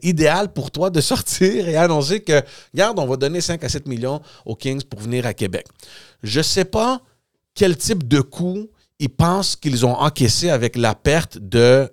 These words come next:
euh, de, de, de, de l'élection partielle. Mais moi, j'ai l'impression qu'ils se sont vite, euh, rendus compte qu'il faut corriger ça, il faut corriger vite ça, comme si l'élection générale est demain, tu comprends ? Puis,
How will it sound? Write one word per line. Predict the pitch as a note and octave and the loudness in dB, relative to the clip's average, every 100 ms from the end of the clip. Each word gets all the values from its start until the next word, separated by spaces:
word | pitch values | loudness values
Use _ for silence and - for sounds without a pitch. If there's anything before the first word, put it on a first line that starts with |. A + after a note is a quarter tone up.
| - | -4
euh, | G#2+ G2+ G2 F#2+ F#2+ F#2 | 0 2 2 0 -4 -6
de, | F#2 F#2+ F#2+ F#2 F2+ | -6 -2 -2 -2 -4
de, | F#2+ F#2 F2 E2+ F#2 | -6 -6 -8 -12 -10
de, | F#2+ F2+ | -6 -6
de | F#2 | -4
l'élection | G2 F#2+ - B2 | -4 -2 -2 -2
partielle. | G2+ - A2 B2 F#3+ A3 - - - _ - | -2 -4 0 2 0 -2 -12 -20 -20 _ -2
Mais | A#2+ B2+ | 2 4
moi, | F3+ | 2
j'ai | G#3 E3 | 0 -2
l'impression | D3+ - - - C#3+ F3+ F#3+ - | -2 -2 -2 -2 -2 -2 -6 -6
qu'ils | C3+ A2 | -4 -2
se | C3+ | -2
sont | - A#2 G2 - _ _ | -2 -4 -6 -12 _ _
vite, | B2 G2 G2+ F#3+ A3+ - _ _ _ _ _ _ - | -18 -8 2 2 2 -6 _ _ _ _ _ _ -2
euh, | B2 A#2 | 0 2
rendus | A#2 C#3+ A2+ | 2 0 -2
compte | C3+ D#3+ E3+ | -2 -2 0
qu'il | C3+ A#2+ - | -4 -4 -4
faut | - D3+ | -4 -2
corriger | D3+ B2 A#2+ A2 B2 | 0 0 -2 -2 -2
ça, | D3 | -4
il | G#2+ | -4
faut | D3+ | -6
corriger | C3+ A2 A#2 | -6 -6 -4
vite | A#2 C3 | -2 -2
ça, | - D#3 | -2 -4
comme | D3 A#2+ | -2 -2
si | - - G3 G#3 - - | -2 -2 -4 -6 -16 -10
l'élection | C3+ C3+ C#3 C3 - E3+ | -2 0 2 0 -2 -2
générale | D3 C3 B2+ D#3 B2+ | -2 0 2 0 0
est | A#2+ | -2
demain, | G#2+ B2 A#2 A#2 F#2 F2 | 4 4 4 -2 -6 -12
tu | - | -14
comprends ? | - F#2+ C3 E3+ - - - - _ | -10 -6 -4 -4 -6 -16 -20 -20 _
Puis, | - D3 D3+ D3 C#3 | 2 4 6 4 2